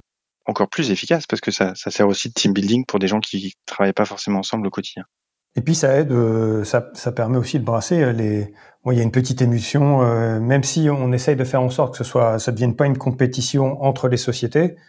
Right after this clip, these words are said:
Speaker 2: Euh, bon, à la fin, ils s'en parlent, « T'as réussi ce challenge, euh, moi non, et cetera. » Et donc, euh, c'est vraiment sympa, euh, ça, ça réunit, euh, ça réunit bien les, les, les participants, euh, autour d'un événement, euh.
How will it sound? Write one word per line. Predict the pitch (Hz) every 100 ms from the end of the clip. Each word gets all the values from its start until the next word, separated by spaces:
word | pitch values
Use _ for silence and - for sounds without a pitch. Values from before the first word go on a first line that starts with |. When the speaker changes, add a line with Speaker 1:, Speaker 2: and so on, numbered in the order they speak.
| _ _ _ _ -
Speaker 2:
Euh, | 117 107
bon, | 107 131
à | 120
la | 117
fin, | 113 135 135 135
ils |
s'en | 127 113
parlent, « | 120 120 127
T'as | 123 110
réussi | 117 -
ce | 123
challenge, | 127 113 110 123 123 117
euh, | 113 110
moi | 107 110
non, | 117 127 123
et | 113
cetera. » | - 110 120 131
Et |
donc, | 113 110 113
euh, | 104 _ _ -
c'est | -
vraiment | 123 135 139
sympa, | 135 131 165 143
euh, |
ça, | 123 131 120 117 113 117
ça | - 120
réunit, | 117 120 127 147 143
euh, | 117 110 110 107
ça | - 110
réunit | 107 110 110
bien | 107 127 135
les, | 120 110 107 - _ _ - _ _ -
les, | 110 107 107
les | 110
participants, | 104 113 - - 120 135 139 127
euh, | 107 107 107 104
autour | 107 107 - 120
d'un | 110
événement, | 110 107 113 131
euh. | 123